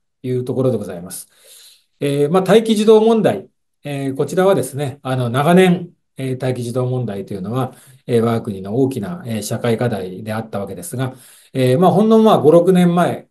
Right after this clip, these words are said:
えー、二千十、まあ、七年前ですか、二千十七年が、まあ、ピークということで、待機児童数はもう二万六千人ということだったんですが、まあ、この、えー、六年、七年で大きく、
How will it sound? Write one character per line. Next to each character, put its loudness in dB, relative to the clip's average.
え -6
ー、 -10
二 -4
千 -4
十、 -2
ま -2
あ、 0
七 2
年 4
前 2
で -4
す -12
か、 -20
二 -8
千 0
十 0
七 2
年 0
が、 -10
ま -8
あ、 -8
ピ -4
ー -6
ク -14
と -20
い -10
う -10
こ -10
と -12
で、 -2
待 -2
機 -10
児 -6
童 0
数 -6
は -8
も -12
う -12
二 -4
万 -2
六 -4
千 -4
人 -4
と -14
い -6
う -4
こ -4
と -6
だ -6
っ -14
た -10
ん -10
で -12
す -10
が、 -6
ま 2
あ、 0
こ 2
の、 4
え 0
ー、 -4
六 -4
年、 -4
七 -6
年 -10
で -4
大 6
き -4
く、 -6